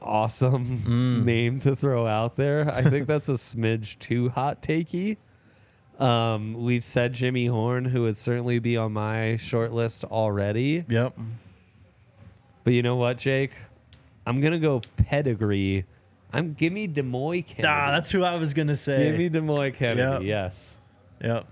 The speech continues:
Speaker 1: I mean, the legend of Demoy Kennedy.
Speaker 2: I
Speaker 1: And
Speaker 2: mean,
Speaker 1: the pure talent that he is.
Speaker 2: Yep.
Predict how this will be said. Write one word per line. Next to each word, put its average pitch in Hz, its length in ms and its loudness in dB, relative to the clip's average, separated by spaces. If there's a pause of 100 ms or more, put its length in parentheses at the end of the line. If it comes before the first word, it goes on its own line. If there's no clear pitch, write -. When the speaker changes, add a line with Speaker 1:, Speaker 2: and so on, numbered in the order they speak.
(320)
Speaker 1:
I - 80 -4
mean, 233 160 2
the 233 100 2
legend 247 400 0
of 262 80 0
Demoy 262 320 -2
Kennedy. 269 440 -2 (840)
Speaker 2:
I 131 100 4
Speaker 1:
And 143 80 4
Speaker 2:
mean, 147 120 4
Speaker 1:
the 135 80 2
pure 220 160 2
talent 220 320 0
that 170 160 0
he 185 180 0
is. 120 320 -4 (140)
Speaker 2:
Yep. 175 340 -2